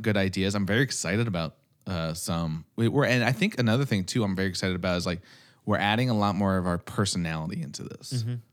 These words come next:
Speaker 1: right? So it's, it's not just, like, surface level, whatever. We talk about this, we talk about this. It's like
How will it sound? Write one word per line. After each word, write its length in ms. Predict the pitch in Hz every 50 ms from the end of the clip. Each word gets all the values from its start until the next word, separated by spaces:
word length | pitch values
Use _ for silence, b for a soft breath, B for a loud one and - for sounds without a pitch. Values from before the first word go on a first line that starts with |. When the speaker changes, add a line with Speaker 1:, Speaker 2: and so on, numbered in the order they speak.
| - 104
Speaker 1:
right? 240 | 90 87 87 - -
So 160 | - 110 98
it's, 240 | 98 95 - - -
it's 340 | - 110 104 - - - -
not 280 | 120 113 117 117 113
just, 300 | - - 131 123 - -
like, 360 | 120 113 104 101 98 92 - b b b b b b b b b
surface 500 | b - - 135 127 123 - 123 110 -
level, 920 | 120 113 107 107 101 110 107 104 104 101 101 98 98 98 98 98 95 92 82 - - - - - -
whatever. 420 | - 101 101 98 95 95 92 95 90
We 140 | 85 101
talk 160 | 98 - 98 90
about 220 | 85 90 85 85
this, 180 | 98 95 90 -
we 60 | 87
talk 140 | - 85 82
about 220 | 85 82 85 -
this. 280 | - 95 92 90 - -
It's 160 | 78 - -
like 160 | 92 82 80